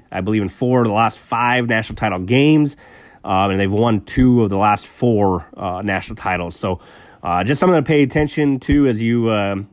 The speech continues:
as you're going through this league is always so, so dang good, um, and much, must-watch T V. So, uh, make sure you tune in tonight.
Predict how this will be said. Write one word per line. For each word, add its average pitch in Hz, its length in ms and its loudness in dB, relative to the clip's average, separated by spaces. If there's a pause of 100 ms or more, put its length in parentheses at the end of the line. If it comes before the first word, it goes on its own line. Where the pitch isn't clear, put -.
(100)
as 101 300 -6
you're 101 100 -4
going 117 300 -2
through 113 160 0
this 104 160 -2
league 110 160 2
is 95 80 -6
always 110 440 -2
so, 113 260 -2
so 107 220 -6
dang 98 300 -2
good, 107 320 2 (460)
um, 95 340 -2
and 90 640 -6
much, 113 340 -2
must-watch 113 580 -2
T 101 200 -4
V. 92 320 -4
So, 85 340 -8 (380)
uh, 85 200 -2 (220)
make 107 180 -4
sure 135 120 2
you 127 40 4
tune 143 200 2
in 143 100 4
tonight. 139 340 2